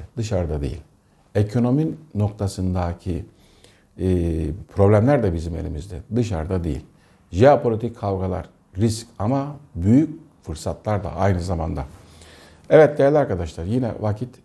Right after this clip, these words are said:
bayağı geçmiş. Sizlerle konuşmaya başladığımda, e,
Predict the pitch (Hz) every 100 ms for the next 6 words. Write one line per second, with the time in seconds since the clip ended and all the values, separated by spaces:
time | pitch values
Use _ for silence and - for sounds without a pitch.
0 | _ - 98 98 107 104 - 82 - -
1 | - - 87 87 101 98 95 92 - 95
2 | 92 92 92 95 92 113 127 - _ _
3 | _ - _ _ _ 85